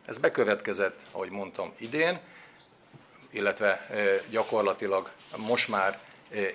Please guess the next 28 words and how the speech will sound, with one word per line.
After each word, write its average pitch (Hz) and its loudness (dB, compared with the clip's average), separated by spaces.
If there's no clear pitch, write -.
érdemben 107 4
ilyenfajta 110 2
jogorvoslattal 98 0
a 87 -6
kúria, 95 -2
a 95 -4
közigazgatási 95 -6
kollégiuma 95 -2
nem 101 -4
foglalkozik. 143 2
Ebből 156 8
fakadóan 110 4
a 104 2
felülvizsgálati 104 0
ügyekre 107 -4
tud 98 -10
koncentrálni, 131 0
illetőleg 139 4
van 151 2
egy 123 2
speciális 104 2
ügykategória, 110 -2
az 110 2
első 131 6
és 101 -2
végső 117 2
fokon 101 -4
eljáró, 101 -2